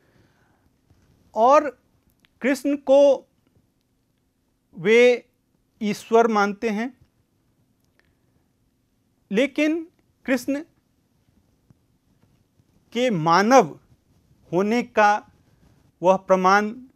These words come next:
इतिहास में ढूंढते हैं और वे सिद्ध करते हैं। और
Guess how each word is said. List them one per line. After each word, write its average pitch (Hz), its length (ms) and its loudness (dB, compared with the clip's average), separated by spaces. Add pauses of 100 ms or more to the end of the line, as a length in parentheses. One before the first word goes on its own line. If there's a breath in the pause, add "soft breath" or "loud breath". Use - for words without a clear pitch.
(140)
इतिहास 170 480 -2
में 160 160 -8
ढूंढते 113 400 -14
हैं - 180 -20 (1120)
और 202 160 2
वे 233 160 0
सिद्ध 247 280 -2
करते 175 340 -2
हैं। 107 240 -14 (2000)
और 262 360 0